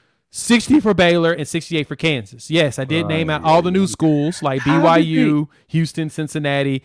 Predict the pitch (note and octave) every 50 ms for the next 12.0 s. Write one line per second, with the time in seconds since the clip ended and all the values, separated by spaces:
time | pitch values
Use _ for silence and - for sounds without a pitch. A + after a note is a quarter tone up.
0 | _ _ _ - C#3 C#3 C#3 C3 - A#2+ C3 C3+ C3+ C3+ C3+ C#3 C#3 C#3 C3+ -
1 | - B2+ B2 - - C3 C3+ C3 C3 B2+ A#2+ - _ - E3 E3 E3 E3 D#3 F3
2 | E3 E3+ E3 - _ _ _ _ _ - B2+ _ - - F#3 A3 - - A#3 G#3+
3 | F#3+ F#3 F#3+ F#3+ F#3 F3+ F3+ F3+ - - _ _ - D#3 E3 D#3 - C#3+ D#3 D3
4 | C#3 C#3 - - E3+ F#3 F#3+ F#3 F#3 E3 D#3+ D3+ - - D3+ C#3 C#3+ D3 D3 -
5 | _ - B2+ _ - C#3+ C3 D3 D#3+ D3+ - E3 E3 D#3+ D#3 D3+ C#3+ - D3+ C3+
6 | D3 D#3 D3+ D3 - - - A#2 A#2 A2+ - _ _ _ _ _ _ B2 B2+ D3+
7 | G3 G3+ _ - F#3 F3+ _ - E3 - - - E3 C#3 - - E3+ E3 - -
8 | D#3+ D3+ C#3 D3 E3 E3 - - C#3 B2+ B2 A#2+ A#2+ - _ - _ _ _ _
9 | _ _ _ - C#3 C3+ C#3+ C#3+ C#3+ C#3+ C3 - - A2+ A2 A2+ A2+ B2 D3 D#3+
10 | D3 A#2 G2+ G2+ G#2 - _ _ _ _ _ _ - D3 D3+ D3 - - A#2 G#2+
11 | A2+ C3 C#3+ C#3+ C#3 - - D3 C#3 B2+ A2+ A2+ A2+ - - C3+ B2+ - -